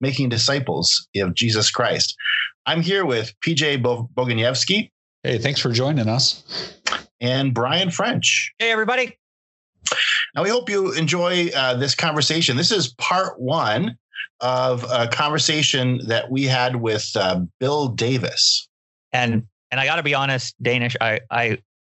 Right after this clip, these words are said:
Speaker 3: I was a little concerned. I was a little skeptical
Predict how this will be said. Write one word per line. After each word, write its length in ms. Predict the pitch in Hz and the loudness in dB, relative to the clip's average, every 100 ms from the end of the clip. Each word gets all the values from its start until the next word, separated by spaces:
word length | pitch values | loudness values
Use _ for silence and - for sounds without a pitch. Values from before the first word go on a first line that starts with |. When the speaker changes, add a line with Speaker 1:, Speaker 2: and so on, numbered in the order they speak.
| _ _ 110 | _ _ -2
Speaker 3:
I 120 | 156 | 0
was 140 | 214 | 0
a 40 | 185 | 0
little 140 | 160 | 0
concerned. 720 | 156 135 - 143 123 107 101 110 | 0 0 0 0 2 2 0 -2
I 40 | |
was 100 | 110 | 0
a 40 | |
little 140 | 110 123 | 0 0
skeptical 720 | - 151 147 120 98 95 104 | 0 -2 -2 -4 -2 -2 -4